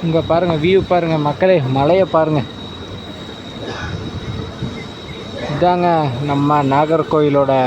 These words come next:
ஃபேமஸ்ஸு. வீடியோ எடுக்க வந்ததே இந்த இதுக்காக தாங்க.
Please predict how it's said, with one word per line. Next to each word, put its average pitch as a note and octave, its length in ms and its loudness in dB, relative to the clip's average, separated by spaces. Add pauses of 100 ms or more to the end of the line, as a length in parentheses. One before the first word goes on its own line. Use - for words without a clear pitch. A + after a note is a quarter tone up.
(200)
ஃபேமஸ்ஸு. E3+ 680 2 (3500)
வீடியோ G#3 300 4
எடுக்க F#3+ 240 2
வந்ததே F3+ 340 4
இந்த D#3+ 220 4 (180)
இதுக்காக D3+ 460 4
தாங்க. C#3+ 180 0